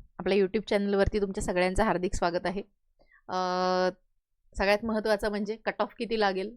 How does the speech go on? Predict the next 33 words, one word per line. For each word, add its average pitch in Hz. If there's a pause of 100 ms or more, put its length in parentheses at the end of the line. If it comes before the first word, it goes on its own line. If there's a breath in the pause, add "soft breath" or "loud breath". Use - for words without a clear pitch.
(140)
थंबनेल 196
आपल्या 196
सगळ्यांनी 190
बघितलेलं 185
आहे. 175 (480 soft breath)
तर 233 (140)
आत्ता -
सध्या 214
या 233
परिस्थितीला 220
कोणीही 220
कट 220
ऑफचा 208
अंदाज 196
जो 196
आहे 196
हा 208
सांगू 208
शकत 196
नाही, 190 (500 soft breath)
कारण 202
आपण, 214 (460)
अ, 190
बघतोय 214 (140)
की 226
आपल्या 233
आजूबाजूला 196
किती 226
जास्त 202
विद्यार्थ्यांना 208
मार्क 196
मिळालेले 190
आहेत. 196